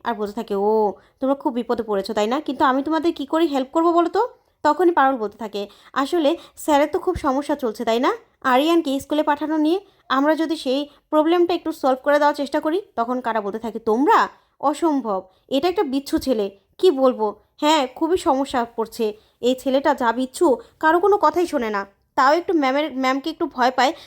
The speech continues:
ম্যামের কথা শোনে। ম্যাম একটু ব্যাংককে গেছে তিন দিনের জন্য। আর স্যার, স্যার তো এই ছেলেটাকে এত আদর করে যে স্যারের কোনো কথাই শোনে না।"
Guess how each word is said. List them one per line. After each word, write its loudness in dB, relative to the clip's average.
ম্যামের 2
কথা 0
শোনে। -4
ম্যাম 4
একটু -2
ব্যাংককে -2
গেছে -4
তিন -4
দিনের -4
জন্য। -4
আর -4
স্যার, 4
স্যার 2
তো 0
এই 0
ছেলেটাকে -2
এত 2
আদর 2
করে 0
যে -8
স্যারের 0
কোনো 0
কথাই 2
শোনে 4
না।" 0